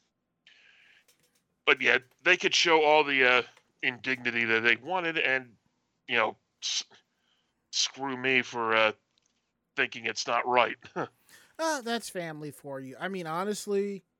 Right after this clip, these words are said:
Speaker 2: I can't rem-, it's been years since I've given anybody in my immediate family gifts. It's like, "Eh, here's a card." And they're appreciative of it, and I like to leave it like that. Everybody else,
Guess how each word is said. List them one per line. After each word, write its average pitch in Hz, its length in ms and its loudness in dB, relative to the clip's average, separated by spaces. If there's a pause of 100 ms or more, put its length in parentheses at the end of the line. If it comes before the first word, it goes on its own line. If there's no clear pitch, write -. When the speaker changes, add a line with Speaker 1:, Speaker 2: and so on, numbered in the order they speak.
(1080)
Speaker 2:
I 240 160 4
can't 302 440 -4
rem-, 220 260 -8
it's 254 160 2
been 247 260 -6
years 196 640 -2
since 175 240 -8
I've 185 220 -6
given 190 260 -6
anybody 185 400 -4
in 165 80 -8
my 175 80 -2
immediate 175 400 -4
family 165 320 -8
gifts. 135 400 -14
It's 170 220 -8
like, 175 320 -8 (200)
"Eh, 208 220 -8
here's 170 160 -8
a 143 40 -14
card." 117 300 -14 (380)
And 247 100 -6
they're 240 100 2
appreciative 156 420 -8
of 160 80 -4
it, - 60 -12
and 180 100 -6
I - 20 -2
like - 140 -8
to 165 40 -8
leave 147 140 -8
it 143 80 -12
like 131 160 -14
that. 123 160 -14 (320)
Everybody 262 500 2
else, 202 360 2